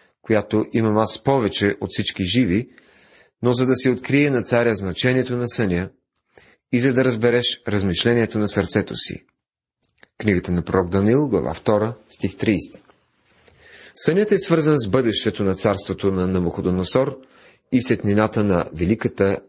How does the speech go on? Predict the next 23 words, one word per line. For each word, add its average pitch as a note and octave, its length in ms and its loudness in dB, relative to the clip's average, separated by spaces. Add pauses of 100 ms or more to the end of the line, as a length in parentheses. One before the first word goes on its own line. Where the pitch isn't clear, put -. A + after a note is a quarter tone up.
(140)
империя. F#2 540 -4 (1120)
Навуходоносор A2 840 0
е - 160 0
притеснен C3 520 0
за B2+ 140 0
бъдещето A2 500 0
на G#2+ 120 -2
тази G#2+ 280 0
империя, G#2+ 560 0 (600)
над A#2 140 -2
която A2+ 320 0
изведнъж G#2+ 540 0 (100)
се - 180 0
озовава F#2+ 720 2 (140)
като F#2+ 220 -8
диктатор. - 600 -4 (1400)
Сънят C#3+ 460 0
е A2 120 2
Божият C#3 460 0
отговор A#2 400 0
на A2+ 180 -4
неговият F2+ 540 -2
проблем. F#2 400 -4